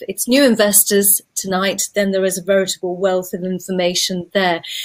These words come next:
Now, a watershed moment in twenty twenty was that full de novo F D A submission for the Parsortix system. And Tim,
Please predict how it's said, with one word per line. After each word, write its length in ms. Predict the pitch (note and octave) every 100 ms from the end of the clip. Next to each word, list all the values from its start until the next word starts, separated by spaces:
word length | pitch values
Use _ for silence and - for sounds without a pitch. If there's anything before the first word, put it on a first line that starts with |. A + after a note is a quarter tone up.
| - -
Now, 120 | A#3
a 60 | A3
watershed 760 | B3+ E4+ D4+ B3+ - A#3 G#3 - -
moment 500 | G#3+ A3 G#3+ G3+ G3+
in 220 | A3+ A#3+
twenty 420 | A#3 A3 G3+ G#3
twenty 480 | - G3+ F#3+ - A3
was 420 | G3 B3+ B3+ B3+
that 240 | A3+ F#3+ -
full 340 | - A#3 G#3+
de 160 | F#3+ G3
novo 640 | G3 G#3 G#3 F3+ G3+ G3+
F 260 | G#3 G#3
D 200 | - G3+
A 120 | G3 G3
submission 640 | - F#3+ F#3+ F#3+ - G3
for 160 | - F#3
the 160 | F#3 -
Parsortix 1200 | G3 G3 F#3+ - - A3 B3 A3+ - A3+ - - - - -
system. 600 | - - B3 - A3+ G#3+ G#3+ - -
And 160 | A#3 A#3
Tim, 440 | - C#4 B3+ A3+